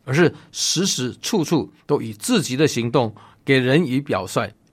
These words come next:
因为他们认为你不能带人到你自己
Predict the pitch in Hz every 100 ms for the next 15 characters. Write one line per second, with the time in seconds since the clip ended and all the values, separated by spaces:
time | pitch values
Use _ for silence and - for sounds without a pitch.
0 | - 196 208 - - 285 147 117 151 190
1 | 127 98 113 120 143 - 262 180 123 98
2 | _ _ 190 143 110 110 - 156 110 101
3 | - 247 147 117